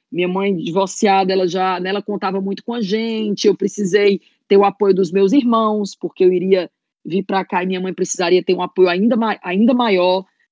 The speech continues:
por parte dos meus dois irmãos. Então, foi um projeto muito bem pensado, sabe, Pedro? Por isso que eu digo sempre: você tem esse sonho,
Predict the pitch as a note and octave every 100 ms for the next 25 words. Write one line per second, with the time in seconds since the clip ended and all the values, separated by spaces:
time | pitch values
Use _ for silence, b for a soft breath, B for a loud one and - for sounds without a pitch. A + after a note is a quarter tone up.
0 | _ F3+ - F3+ - F3 E3+ F3 D#3+ F3
1 | E3+ G#3 G3 G3 F#3+ F#3 b b b G3
2 | G3 A3 A3 A#3+ C4 - F#3 - A#3+ C#4
3 | F4 F#4 E4+ C4 C4+ D4 F#4 - - C#4+
4 | D4+ D#4+ A#3 C#4 C4 D#4 - D4+ B3+ F3
5 | E3 - E3 F3+ G3+ G#3+ F3 E3 G#3 A3+
6 | - A#3 G3 A#3 - - A3 F3 E3 -
7 | - G3+ - A3 - A#3+ B3 D#4 E4+ C#4+
8 | - G3+ - - A#3+ C#4 C#4+ A3 E3+